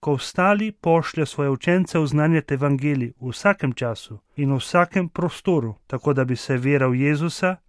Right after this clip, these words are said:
razširila v vsak kot zemlje. Naslov prvega dela prvega poglavja, Cerkev v odprtosti. V Božji besedi se stalno javlja ta živahnost odprtosti,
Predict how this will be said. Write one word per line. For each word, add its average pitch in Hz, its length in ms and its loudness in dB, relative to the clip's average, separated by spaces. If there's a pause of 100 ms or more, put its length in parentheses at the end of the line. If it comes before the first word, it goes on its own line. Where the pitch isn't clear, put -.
(260)
razširila 143 680 -2
v 123 40 -2
vsak 190 380 0
kot - 400 -6
zemlje. 120 580 -2 (680)
Naslov 139 500 -2
prvega 135 420 0
dela 175 380 0
prvega 131 500 -4
poglavja, 175 680 0 (260)
Cerkev 190 600 2 (220)
v 170 160 0
odprtosti. - 920 -2 (440)
V 123 60 -10
Božji 135 400 4
besedi 180 680 2
se - 200 -4
stalno 185 500 0
javlja 156 500 4
ta 147 340 0
živahnost 151 840 2
odprtosti, - 840 -6